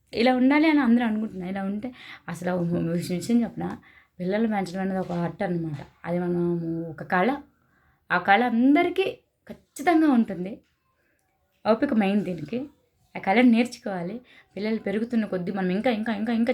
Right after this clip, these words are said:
చాలా నేర్చుకుంటాము. ఇంత మనకి స్టార్టింగ్‌లో ఉన్నంత కోపము, బాధ, అవన్నీ కూడా పిల్లలు ఎదుగుతుంటే అది మారిపోతాయి. ఆ కోపం, ఆ దుఃఖం, ఆ ద్వేషం అవన్నీ తగ్గిపోతుంటాయి.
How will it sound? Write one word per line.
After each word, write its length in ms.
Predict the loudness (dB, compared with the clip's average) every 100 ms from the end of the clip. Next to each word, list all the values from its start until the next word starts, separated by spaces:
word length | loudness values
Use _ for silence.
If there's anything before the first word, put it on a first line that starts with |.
| -2
చాలా 440 | -4 -4 -2 2
నేర్చుకుంటాము. 640 | 2 2 -4 -12 -8 -10 -10 _ _ _ _ _ _ _ _ _
ఇంత 240 | -8 -6 -8 -4
మనకి 300 | -4 -4 -6
స్టార్టింగ్‌లో 520 | -4 -2 0 0 -2
ఉన్నంత 280 | -2 -4 -6
కోపము, 560 | -8 -6 -6 -6 -6 -4
బాధ, 340 | -6 -6 -8 -10 -12 -20 -20 -16 -6
అవన్నీ 300 | -4 -2 -2
కూడా 180 | -2 -2
పిల్లలు 260 | 0 -2
ఎదుగుతుంటే 640 | -2 -6 -4 0 2 2 0
అది 100 | 0
మారిపోతాయి. 540 | 0 0 -2 -6 -2
ఆ 60 | -2
కోపం, 380 | 0 -4 -4 -6
ఆ 80 | -6
దుఃఖం, 360 | -8 -6 -6
ఆ 60 | -4
ద్వేషం 400 | -4 -6 -6 -8
అవన్నీ 240 | -6 -8
తగ్గిపోతుంటాయి. 680 | -8 -12 -10 -12 -10 -12 -14